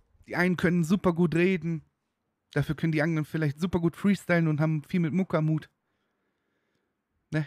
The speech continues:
Die anderen können echt einen Gangster spielen. Sodass das cool rüberkommt. Die anderen kennen sich vielleicht aus mit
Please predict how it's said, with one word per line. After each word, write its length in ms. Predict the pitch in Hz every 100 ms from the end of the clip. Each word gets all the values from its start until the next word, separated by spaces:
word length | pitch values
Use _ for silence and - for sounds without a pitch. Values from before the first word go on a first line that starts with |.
| -
Die 100 | 139
anderen 260 | 151 151 147
können 180 | 160 143
echt 220 | 156 -
einen 80 | 165
Gangster 340 | 165 175 160
spielen. 440 | - 170 156 151 - _ _ _ _ _ _ _ _ _ -
Sodass 260 | 139 143
das 160 | 143 - 185
cool 120 | 180
rüberkommt. 640 | 165 156 147 156 147 - _ _ _ _ _ _ _ _ _ _ _ _ _ _ _ _ _ _ _ _ _ _ _ _ _ _ _ _ _ -
Die 120 | 143
anderen 240 | 143 156 147
kennen 200 | 160 160
sich 140 | 147
vielleicht 300 | - 156 139
aus 200 | 160 -
mit 260 | 156 139